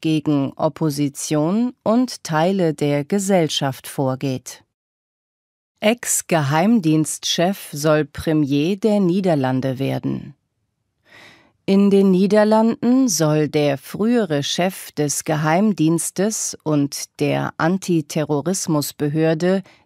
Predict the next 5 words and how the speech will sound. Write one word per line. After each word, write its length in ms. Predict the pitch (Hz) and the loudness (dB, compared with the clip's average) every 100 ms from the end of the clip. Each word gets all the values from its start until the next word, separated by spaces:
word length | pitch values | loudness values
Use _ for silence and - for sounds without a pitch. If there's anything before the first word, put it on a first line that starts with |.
| _ | _
Dick 280 | - 208 - | -2 -2 -4
Schoof 640 | - - 160 165 202 - - _ | -6 -2 0 0 -2 -10 -20 _
neuer 580 | 160 160 156 151 143 135 | 0 2 2 2 0 0
Regierungschef 1040 | 190 196 202 151 139 131 - 147 131 - | -2 0 0 0 -2 -2 -4 -4 -6 -4
werden. 500 | 135 127 120 120 151 | -4 -4 -4 -8 -10